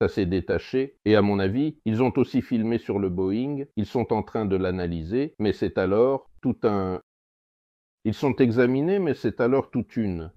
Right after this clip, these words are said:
mais alors toute une, toute une épopée. C'est alors que la certification, la prise en compte de toutes les pertes de la part de l'entreprise,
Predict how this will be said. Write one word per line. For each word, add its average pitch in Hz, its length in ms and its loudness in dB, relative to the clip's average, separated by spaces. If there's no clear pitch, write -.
mais 110 140 2
alors 120 320 4
toute - 240 -2
une, 190 380 0
toute 147 240 0
une 127 160 2
épopée. 98 640 -2
C'est - 240 0
alors 208 300 4
que - 80 -2
la 123 160 2
certification, 131 1040 -6
la 107 120 0
prise 131 280 -2
en 117 140 -2
compte 131 340 -4
de 104 180 -4
toutes 131 280 -8
les 113 100 0
pertes - 400 -4
de 92 160 -4
la 90 140 -4
part 104 240 -6
de 92 100 -4
l'entreprise, 120 840 -8